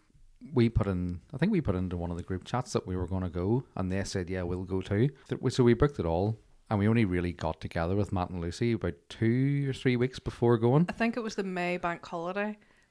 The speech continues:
Speaker 2: we all went to the Downshire because we thought we better go for dinner and a couple of drinks with these guys and see, do we actually like them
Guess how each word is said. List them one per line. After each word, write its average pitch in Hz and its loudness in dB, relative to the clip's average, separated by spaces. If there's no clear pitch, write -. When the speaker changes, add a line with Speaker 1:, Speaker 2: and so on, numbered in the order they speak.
Speaker 2:
we 185 0
all 180 2
went 175 -4
to 180 -10
the 175 -6
Downshire 170 -4
because 190 -8
we 180 -10
thought 185 -2
we 185 -6
better 202 -2
go 180 -2
for 180 -8
dinner 170 -4
and 165 -6
a 170 -12
couple - -8
of 160 -8
drinks 160 -8
with 190 -8
these 185 -6
guys 180 0
and 180 -8
see, 170 -4
do 175 -4
we 165 2
actually - -2
like 160 -2
them 202 -2